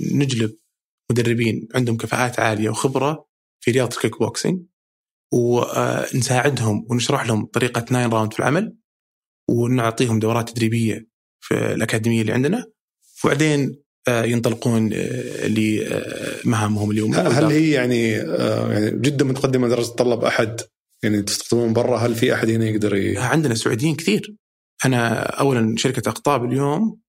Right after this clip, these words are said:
Speaker 1: آم، آه، في النطاق البلاتيني، يفرق من، من موسم لموسم، بس ما بين النطاق البلاتيني إلى أخضر مرتفع، أمورنا طيبة. عندي، آه، تقريبًا حول،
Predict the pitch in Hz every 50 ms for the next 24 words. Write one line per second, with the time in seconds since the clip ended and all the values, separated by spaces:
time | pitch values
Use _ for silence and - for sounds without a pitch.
0 | _ - - 123 120 117 117 113 120 120 - - - - - - - - - -
1 | - - 50 50 - - 127 131 127 - 147 147 147 139 131 - 135 123 - 127
2 | 107 101 104 - - _ _ _ _ _ _ _ - - 202 208 185 - - 131
3 | 127 127 123 120 117 117 117 120 120 117 117 113 104 117 123 123 117 - 113 110
4 | 120 123 - - 208 170 160 - 151 139 151 147 139 135 123 143 139 139 117 123
5 | 123 117 - 101 101 156 139 127 120 - - 120 107 107 104 - - - - -
6 | _ _ _ _ _ _ - - 143 170 185 190 160 - - 110 101 - - -
7 | - _ _ - _ _ _ _ - - 156 175 165 160 180 185 196 202 - 202
8 | - 160 131 127 - 131 - - 175 180 160 156 147 156 - 160 156 151 151 147
9 | 151